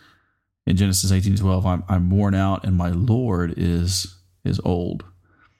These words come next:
And I think Peter's point is, is that even when Sarah is thinking to herself about her husband, and even when she is acknowledging his limitations,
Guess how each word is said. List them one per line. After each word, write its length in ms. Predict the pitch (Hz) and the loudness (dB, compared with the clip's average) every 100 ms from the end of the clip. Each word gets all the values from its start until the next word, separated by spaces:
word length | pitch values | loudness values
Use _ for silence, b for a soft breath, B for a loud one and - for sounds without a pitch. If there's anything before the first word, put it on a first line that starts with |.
| b b b b - | b b b b -2
And 80 | 98 | 0
I 60 | |
think 200 | 127 143 | 0 0
Peter's 260 | 147 120 101 | 0 0 -2
point 380 | - 147 135 95 | -2 0 0 0
is, 180 | 98 | 0
is 120 | 95 95 | 0 0
that 140 | 95 | 0
even 300 | 120 151 139 | 0 0 0
when 200 | 123 110 | 2 0
Sarah 360 | - 120 117 110 | 0 0 0 0
is 280 | 98 95 | 0 0
thinking 640 | - 113 101 107 101 98 98 - _ _ _ _ _ _ - | 2 0 2 2 2 -2 -6 -14 _ _ _ _ _ _ -2
to 140 | - | 2
herself 580 | 104 95 - - 156 113 | 2 2 0 0 0 -2
about 300 | 107 104 101 | -2 0 0
her 140 | 101 92 | 0 2
husband, 680 | 110 110 98 90 87 95 B B B B B B B _ _ - | 2 2 0 0 0 -2 B B B B B B B _ _ -2
and 140 | 101 | 2
even 240 | 120 127 120 | 2 2 0
when 100 | 113 | 0
she 220 | 110 110 | 2 2
is 100 | 104 | 2
acknowledging 560 | 101 101 107 113 107 98 | 2 2 2 0 2 2
his 220 | 120 113 | 2 2
limitations, 1080 | 117 110 107 104 98 98 98 95 - - | 2 0 0 0 2 2 2 0 -4 -10